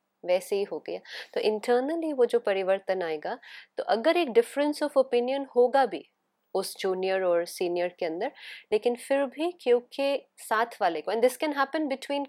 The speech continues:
colleagues also, it is a relationship between any two people, क्योंकि एक विश्वास है कि आप मेरे लिए गलत कभी नहीं सोच सकते हैं,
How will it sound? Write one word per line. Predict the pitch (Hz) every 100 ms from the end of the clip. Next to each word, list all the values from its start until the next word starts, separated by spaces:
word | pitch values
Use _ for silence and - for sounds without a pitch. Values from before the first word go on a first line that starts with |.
| 254
colleagues | 233 277 233 -
also, | 151 - 160
it | 170 -
is | 175
a | 196
relationship | 190 196 214 - 233 - 220
between | 220 220 220
any | 196 220 247 -
two | 190 165 _
people, | 165 - - - _ - _ _ _ _
क्योंकि | 277 277 320
एक | 330 302 190
विश्वास | 208 - 208 202 233 -
है | 226
कि | - -
आप | 196 214
मेरे | 220 220
लिए | 214 220
गलत | 185 180 202 - -
कभी | 180 - 220 262
नहीं | 226 185
सोच | - 160 -
सकते | - - -
हैं, | - -